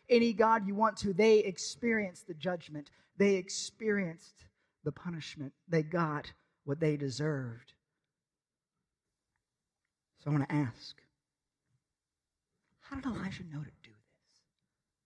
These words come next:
This is bold. This takes some intestinal fortitude that I don't know that I have. This takes guts. How did he know?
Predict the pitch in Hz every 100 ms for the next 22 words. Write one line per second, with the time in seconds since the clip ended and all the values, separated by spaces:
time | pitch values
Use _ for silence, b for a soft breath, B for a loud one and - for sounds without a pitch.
0 | _ _ _ _ _ 277 - - - -
1 | 190 156 - - _ _ _ _ _ _
2 | _ _ _ _ _ - 185 220 220 -
3 | 202 180 175 151 139 - - 190 165 -
4 | 190 185 - 175 143 139 139 185 247 156
5 | 147 190 170 127 147 175 117 123 151 127
6 | 110 b b b 208 262 - 220 196 _
7 | - - - _ 165 156 - - - -
8 | _ _ _ _ _ _ _ 202 233 214
9 | 127 95 117 120